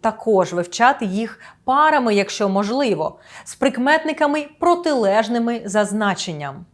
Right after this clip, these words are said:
Тож, якщо описуємо один предмет, не порівнюючи його ні з чим іншим, то використовуємо сам прикметник без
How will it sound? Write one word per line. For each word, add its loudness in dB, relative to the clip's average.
Тож, 2
якщо 2
описуємо 2
один 2
предмет, -2
не 4
порівнюючи 0
його 2
ні -2
з -12
чим -2
іншим, -4
то 4
використовуємо 2
сам 2
прикметник -6
без 0